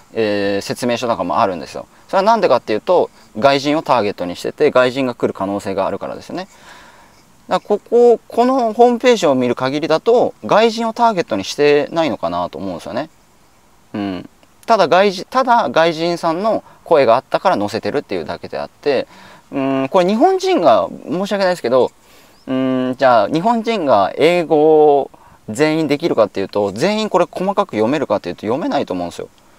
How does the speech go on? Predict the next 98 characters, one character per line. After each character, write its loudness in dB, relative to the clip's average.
僕 0
は 4
何 0
書 0
い 2
て -4
る -6
か -4
分 -6
か 2
ん -4
な -10
い -16
で -18
す。 -20
う -8
ん、 -6
頭 0
い 0
い -4
人 -2
だ 2
っ -2
た -2
ら 2
読 -2
め 2
る -4
か -6
も -8
し -12
れ -4
な -6
い -12
で -14
す -16
よ。 -6
う -10
ん、 -6
だ 4
か 2
ら -2
じ 0
ゃ 0
あ -6
書 -2
道 4
教 2
室 -2
と -4
か -4
書 0
道 2
の -2
こ -8
の -4
サ -2
ロ 2
ン -2
に -4
来 -6
る -2
人 -4
が 2
全 -2
員 -8
英-、 0
英 2
語 2
を 2
マ-、 2
マ 2
ス -12
タ 0
ー -4
し -10
て -2
る -4
の -6
か -10
っ -8
て -12
い -6
う -8
と、 -6
多 -4
分 -4
そ -4
う -2
で 0
も -8
な -6
い -8
と -10
思 -14
う -18
ん -18
で、 -4